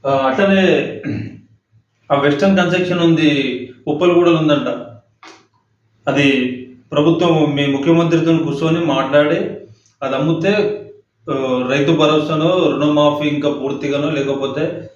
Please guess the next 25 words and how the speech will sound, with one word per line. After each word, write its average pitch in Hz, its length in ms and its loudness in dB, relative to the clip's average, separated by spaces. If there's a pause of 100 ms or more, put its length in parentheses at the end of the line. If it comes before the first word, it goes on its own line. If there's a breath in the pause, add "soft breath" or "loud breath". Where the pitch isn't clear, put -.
(360 loud breath)
చేయుత 147 280 4
పథకమో, 147 600 0
ఏదో 151 220 2
ఒకటి 151 300 2
రెండు 139 200 -2
వేల, 143 260 2 (260)
ఏదో 160 200 2
ఒకటి 185 200 2
ప్రజలకి 170 720 0
పనికొచ్చే 165 520 0
విధంగా 156 420 -2
పైసలు 147 360 0
వస్తాయి, - 520 -4 (180)
లేదంటే 147 300 0
అప్పని 165 280 0
వెళ్ళిపోతుంది. 151 680 0 (560)
ఉం? - 260 -6 (160)
ఇక్కడ, 165 220 0 (1700)
ఇక్కడ 139 180 0
పటంచెరు 165 680 2
ప్రాంతంలో 147 440 0
కొన్ని 147 240 -2
ఉన్నాయి, 147 540 -4 (340)
షేర్లింగంపల్లి 151 720 2
ఉన్నాయి, 151 500 -4